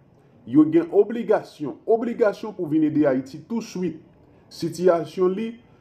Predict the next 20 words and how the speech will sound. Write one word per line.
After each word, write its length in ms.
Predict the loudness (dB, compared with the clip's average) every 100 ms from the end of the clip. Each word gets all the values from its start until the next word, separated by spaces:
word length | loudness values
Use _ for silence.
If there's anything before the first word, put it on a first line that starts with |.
| _
se 200 | 0 6
yon 200 | 6 4
kesyon 540 | 0 -4 -2 -4 -4 -4 -16 _ _ -6
ki 100 | 2
gen 200 | 2 4
anpil 300 | 0 0 0 0
enpòtans 540 | 2 0 -2 -6 -8
pou 220 | -6 -2
Repiblik 340 | -2 -2 -6 -4
Dominikèn. 540 | -4 -4 -6 -8 -10 -16 _ _ -20 -20 -14
Menm 340 | 0 2 4 0
si 320 | -6 -10 -12 -16 _ _
li 160 | -4 -2
fè 160 | 4 4
remak 460 | 4 -2 -4 -6
Saint-Domingue 640 | -8 -6 -4 -2 -4 -4 -12 -20 _
konnen 400 | -4 0 0 -2
gouvènman 500 | -4 -2 0 0 0
migratè 520 | -2 0 0 0 -2 0
yo 180 | -2